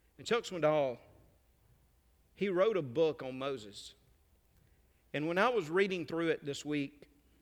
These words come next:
there was one passage that stood out. I want to read it to you. Chuck Swindoll said,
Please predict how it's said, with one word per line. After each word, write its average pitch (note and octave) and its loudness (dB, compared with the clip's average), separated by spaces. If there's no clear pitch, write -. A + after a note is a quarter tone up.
there E3 -2
was C#3+ -8
one F3+ -8
passage C3+ 0
that A#2 -10
stood B2+ -6
out. G2 -4
I D#3+ -6
want E3+ -6
to C3 -6
read C#3 -4
it - -8
to B2 -14
you. G2 -14
Chuck E3+ 4
Swindoll D#3 -2
said, A#2+ -4